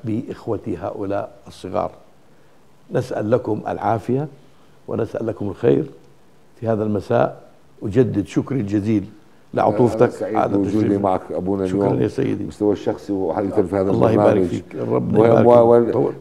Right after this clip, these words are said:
Speaker 2: وأنا بدي أشكرك على الحوار الحر يعني
Speaker 1: الله
Speaker 2: اللي
Speaker 1: ي-، طبعًا،
Speaker 2: يعني اللي
Speaker 1: طبعًا.
Speaker 2: اللي
Speaker 1: إحنا، إحنا سعدنا بكم.
Speaker 2: الله يسلمك.
Speaker 1: آه، أجدد شكري لك، آه، عطوفة الدكتور، الأستاذ الدكتور، آه، موسى شتيوي الذي كان ضيفًا،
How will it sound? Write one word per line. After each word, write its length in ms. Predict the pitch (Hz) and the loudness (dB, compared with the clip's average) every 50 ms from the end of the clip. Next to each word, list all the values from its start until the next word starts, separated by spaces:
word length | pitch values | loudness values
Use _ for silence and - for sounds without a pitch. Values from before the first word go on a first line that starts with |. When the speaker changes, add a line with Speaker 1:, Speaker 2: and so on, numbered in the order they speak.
| - | 4
Speaker 2:
وأنا 300 | 98 117 123 127 127 127 | 6 8 8 8 6 4
بدي 160 | 120 113 113 | 4 4 4
أشكرك 400 | - - - - 151 143 131 123 | 4 4 6 6 6 6 6 4
على 160 | 123 123 123 123 | 4 2 4 2
الحوار 440 | 120 110 - 147 143 143 135 131 | 2 2 4 8 10 12 12 12
الحر 400 | 123 107 95 - 139 117 95 87 90 | 10 8 8 8 8 8 8 4 0
يعني 260 | 90 85 87 92 95 - | 0 0 0 0 2 4
Speaker 1:
الله 200 | 123 131 131 120 | 6 8 8 8
Speaker 2:
اللي 120 | 123 - - | 6 6 2
Speaker 1:
ي-، 20 | |
طبعًا، 360 | - - 127 - - 101 - | 4 4 4 6 6 4 4
Speaker 2:
يعني 220 | - 92 92 92 92 | 4 2 4 4 4
اللي 140 | 92 95 | 4 6
Speaker 1:
طبعًا. 240 | 101 95 90 - - | 6 6 6 4 2
Speaker 2:
اللي 360 | - - - 95 98 98 98 | 2 2 0 0 2 2 4
Speaker 1:
إحنا، 340 | 95 92 92 95 120 147 - - - - - - - - | 4 4 4 4 2 2 0 -6 -14 -20 -18 -12 -8 -6
إحنا 220 | 113 131 143 139 | -2 0 2 2
سعدنا 400 | 135 143 135 143 151 135 139 135 | 4 4 4 6 6 6 4 4
بكم. 260 | 131 143 123 - 139 | 4 4 2 4 4
Speaker 2:
الله 120 | - - - | 2 2 2
يسلمك. 380 | - - 87 80 78 78 76 - - - - - - - | -4 -8 -10 -10 -10 -10 -12 -14 -18 -20 -20 -14 -6 0
Speaker 1:
آه، 160 | - 120 117 | 4 4 4
أجدد 460 | - - 120 107 135 127 123 139 107 | 4 4 4 6 6 6 6 4 0
شكري 680 | - 135 120 - 117 117 117 113 113 117 117 120 113 104 | 2 0 2 4 4 4 6 6 4 2 2 2 2 4
لك، 320 | 107 117 107 - - - | 4 4 2 2 -2 -2
آه، 220 | 110 107 107 101 95 107 | 0 2 2 2 0 -2
عطوفة 340 | 107 - 123 101 87 98 - - - - | -2 -2 -4 -4 -4 -6 -14 -14 -10 -10
الدكتور، 600 | 120 101 101 104 - - 127 120 117 113 113 110 | -8 -6 -6 -8 -6 -4 -4 -4 -2 -2 -4 -6
الأستاذ 280 | 107 110 - - 113 | -6 -6 -4 -4 -2
الدكتور، 520 | 104 98 101 98 - - - 127 113 113 - - - - - - _ _ _ _ - | -2 -4 -6 -12 -12 -8 -4 -4 -4 -4 -4 -8 -18 -20 -20 -20 _ _ _ _ -6
آه، 140 | - 113 110 | -4 -4 -2
موسى 380 | 110 113 123 131 113 - 113 95 | 0 2 2 2 2 0 -2 -6
شتيوي 560 | - - - 131 131 131 131 135 156 151 147 147 - - - - - - - - - - | -6 -2 0 2 4 6 6 4 4 2 0 -4 -8 -18 -20 -20 -20 -20 -20 -12 -4 -2
الذي 320 | 113 113 123 117 110 113 | 2 4 4 4 4 4
كان 480 | 110 - 123 120 117 117 117 113 113 - - - - - - | 4 6 6 6 6 4 4 2 0 -2 -6 -12 -18 -4 2
ضيفًا، 460 | 127 131 135 110 - 104 98 87 87 | 4 6 6 6 2 0 -6 -6 -8